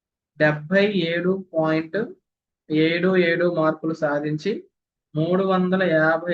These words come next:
ఐదవ ర్యాంక్, మూడు వందల యాభై ఐదవ ర్యాంక్ పొందిన వ్యక్తికి ఇక్కడ జాబ్ వస్తుందండి. So, ఇది మనకి బీసీఏ కేటగిరీకి సంబంధించి. నెక్స్ట్ బీసీబీ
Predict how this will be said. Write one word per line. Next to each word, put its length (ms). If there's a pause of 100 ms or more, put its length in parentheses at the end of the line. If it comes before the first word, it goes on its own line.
(140)
ఐదవ 260 (160)
ర్యాంక్, 380 (320)
మూడు 320
వందల 300 (580)
యాభై 420 (140)
ఐదవ 340
ర్యాంక్ 240 (120)
పొందిన 340
వ్యక్తికి 360 (540)
ఇక్కడ 200 (440)
జాబ్ 260
వస్తుందండి. 480 (420)
So, 80 (180)
ఇది 120 (120)
మనకి 320
బీసీఏ 560 (180)
కేటగిరీకి 600
సంబంధించి. 500 (520)
నెక్స్ట్ 340 (600)
బీసీబీ 680